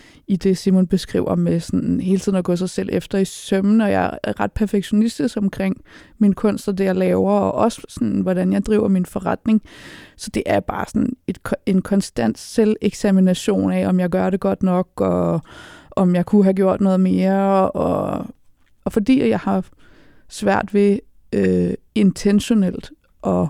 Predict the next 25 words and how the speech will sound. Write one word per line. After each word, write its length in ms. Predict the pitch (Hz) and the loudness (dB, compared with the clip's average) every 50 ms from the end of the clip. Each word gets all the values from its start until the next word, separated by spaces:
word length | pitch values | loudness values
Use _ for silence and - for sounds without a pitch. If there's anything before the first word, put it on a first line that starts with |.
| - - _ _ _ _ _ _ _ _ _ _ _ - - | -4 -10 _ _ _ _ _ _ _ _ _ _ _ -18 -16
sige, 360 | - - - 190 185 180 - | -12 -6 -2 -2 0 2 0
"Okay, 280 | 196 - - 180 170 175 175 | 0 0 0 -2 0 0 0
nå, 80 | 180 | 0
men 320 | 180 170 160 160 165 - - _ _ - | 0 0 -2 -2 -4 -6 -10 _ _ -2
ikke 220 | 202 196 180 - | -2 -2 -2 0
mere 180 | - 190 185 185 - | -2 -2 -2 -2 -4
af 80 | - 151 | -4 -4
det 200 | 170 175 175 175 | -2 0 0 0
i 40 | 175 | 0
dag, 260 | 180 196 240 277 - - - | 0 0 0 -2 -4 -6 -6
og 240 | - - 202 185 185 | -4 -2 0 0 2
nu 180 | 180 190 196 185 | 2 2 2 2
går 160 | - 202 190 | 0 -2 -2
vi 140 | 180 180 180 | -2 0 0
ud 160 | 190 208 233 | 0 -2 -2
og 160 | 240 202 180 | -4 -6 -4
går 300 | - 190 196 214 277 - _ - | -2 -2 -2 -2 -4 -6 _ -4
en 240 | 185 170 170 170 | -4 -2 -2 -4
tur 200 | 165 - 226 220 | -4 -2 -2 0
i 60 | 220 196 | 0 0
parken," 520 | 185 196 190 202 220 247 285 285 262 240 | -2 -2 -2 -2 -2 0 2 2 2 0
og 220 | 262 233 208 196 190 175 - - - - - - - - - - - - - - - - - - - _ _ _ _ - | 0 -2 -4 -4 -4 -6 -8 -14 -20 -20 -20 -20 -20 -20 -20 -20 -20 -20 -20 -20 -20 -20 -20 -20 -20 _ _ _ _ -2
et 60 | - | 0
eller 180 | 226 208 202 190 | 2 2 4 4
andet, 240 | 190 214 254 277 | 4 4 4 2